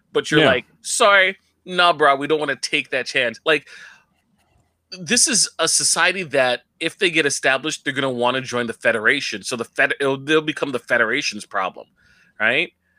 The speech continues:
Speaker 1: Um, half of them could go to, um, Bajor, and the other half can go to the friggin' settlement on the other planet. Like,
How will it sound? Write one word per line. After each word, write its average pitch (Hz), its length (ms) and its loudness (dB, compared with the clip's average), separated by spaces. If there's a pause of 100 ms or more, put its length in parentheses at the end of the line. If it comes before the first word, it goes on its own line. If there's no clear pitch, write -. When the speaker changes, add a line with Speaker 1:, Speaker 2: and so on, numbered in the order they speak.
(180)
Speaker 1:
Um, 120 340 -2
half 208 320 -2
of 208 120 -10
them 160 200 2
could 151 240 -8
go 147 240 0
to, 131 600 -4 (240)
um, 113 320 -2
Bajor, 139 380 -2
and 151 100 -4
the 160 160 -14
other 175 180 -2
half 156 280 -2
can 143 140 -10
go 143 260 0
to 139 500 -8 (300)
the 131 60 -2
friggin' 147 360 -4
settlement 139 560 -2 (100)
on 123 240 -4
the 127 220 -8
other 131 220 -4
planet. 120 460 -2 (380)
Like, 117 380 -4